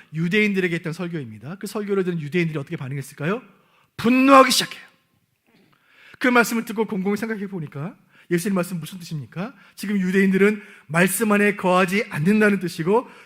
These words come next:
그 유대인들은 예수님 제자가 아니라는 뜻이고, 유대인들은 진리를 모른다는 뜻이고, 그래서 자유를 누리지 못한다는 의미예요. 그들은 화가 났어요. 아니, 이게 무슨 말인가?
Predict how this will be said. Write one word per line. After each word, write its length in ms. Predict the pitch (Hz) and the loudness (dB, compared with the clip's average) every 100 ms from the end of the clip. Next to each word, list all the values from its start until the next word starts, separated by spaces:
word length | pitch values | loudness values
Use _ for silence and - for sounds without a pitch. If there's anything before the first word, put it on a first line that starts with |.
| - | -4
그 120 | 202 | 0
유대인들은 440 | 185 190 190 196 | 2 4 4 4
예수님 260 | 170 175 208 | 2 0 -2
제자가 380 | 196 185 190 143 | -2 -2 -2 0
아니라는 320 | 175 214 202 | 4 4 4
뜻이고, 420 | 180 - 175 226 - - - | 0 -4 0 0 -2 -14 -6
유대인들은 520 | 175 185 196 196 196 | -2 2 4 2 0
진리를 280 | 196 196 196 | 0 0 2
모른다는 500 | 185 185 220 208 196 | 2 2 2 0 -2
뜻이고, 240 | 185 - | -6 -10
그래서 320 | 175 170 214 208 - _ | -6 -2 -2 -4 -10 _
자유를 380 | - 165 170 170 | -6 -4 -2 -4
누리지 200 | 147 151 | -8 -10
못한다는 480 | 135 170 139 143 135 | -12 -10 -8 -8 -10
의미예요. 340 | - - - _ _ _ _ _ _ _ _ _ _ _ _ _ _ _ | -14 -20 -20 _ _ _ _ _ _ _ _ _ _ _ _ _ _ _
그들은 400 | - 226 208 170 | -12 -6 -4 -4
화가 280 | 170 - 254 | -6 -10 -8
났어요. 300 | 208 - - _ _ _ _ _ _ _ _ _ - - | -8 -12 -20 _ _ _ _ _ _ _ _ _ -20 -12
아니, 160 | 202 190 | -6 -4
이게 120 | 170 | -4
무슨 380 | 131 117 - 120 | -10 -12 -14 -14
말인가? 320 | 98 _ | -16 _